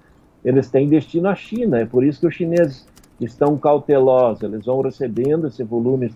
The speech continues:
eh, escalonadamente, e eles preferem que o, que o, que o produto fique nos navios ou fique na base da, da origem, né, pra não carregar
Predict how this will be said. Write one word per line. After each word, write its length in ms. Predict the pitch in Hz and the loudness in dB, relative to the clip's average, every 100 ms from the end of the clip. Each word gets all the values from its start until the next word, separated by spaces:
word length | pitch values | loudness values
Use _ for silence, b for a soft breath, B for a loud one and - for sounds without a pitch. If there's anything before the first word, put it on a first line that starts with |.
| 104 101 - b b b - | -8 -8 -12 b b b -4
eh, 240 | 113 117 113 | 2 4 2
escalonadamente, 1040 | - 123 123 127 127 131 143 147 180 208 | 2 2 4 4 2 2 0 -2 -2 -2
e 60 | 220 | -2
eles 180 | 247 - | -4 -4
preferem 480 | 233 - 160 170 | -4 0 0 -2
que 140 | 170 147 | -2 -2
o, 160 | 113 - _ _ _ _ _ | -2 -6 _ _ _ _ _
que 200 | 135 135 | 4 4
o, 160 | 127 120 | 4 2
que 140 | 143 | 0
o 60 | 131 | 0
produto 420 | 135 123 151 - | -2 -2 -4 0
fique 260 | 165 160 | -2 0
nos 220 | 147 143 117 | 0 0 0
navios 720 | 131 127 120 202 247 208 175 | 0 0 -2 -2 -2 -2 2
ou 180 | 196 | 4
fique 320 | 214 190 202 208 | 2 -4 -8 -6
na 180 | 208 | -4
base 400 | 196 135 165 175 | 0 2 2 0
da, 400 | 190 185 185 180 | -4 -2 0 0
da 160 | 123 120 | 0 0
origem, 520 | 123 165 196 113 110 | 0 0 0 -4 -6
né, 180 | 110 117 | -6 -8
pra 200 | - 123 | -2 -2
não 180 | 135 147 | -2 -6
carregar 580 | - 147 139 139 151 | -4 -2 0 0 0